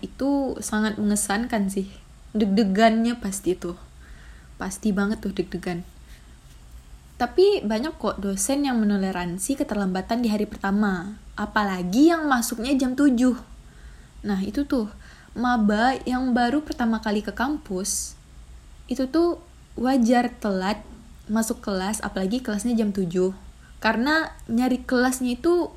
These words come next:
lumayan susah gitu. Nah,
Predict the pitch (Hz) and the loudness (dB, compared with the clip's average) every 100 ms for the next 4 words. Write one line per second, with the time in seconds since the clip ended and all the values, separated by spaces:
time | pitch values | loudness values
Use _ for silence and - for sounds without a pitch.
0 | - 233 247 254 247 247 339 - 247 226 | -8 -2 0 0 0 0 -2 2 2 2
1 | 208 196 196 190 180 - - - - - | -2 -4 -4 -12 -12 -16 -20 -20 -20 -20
2 | - - - - - - - - - - | -20 -20 -20 -20 -20 -20 -20 -20 -20 -20
3 | - - - - - - 240 226 202 208 | -20 -20 -20 -20 -16 0 2 4 4 0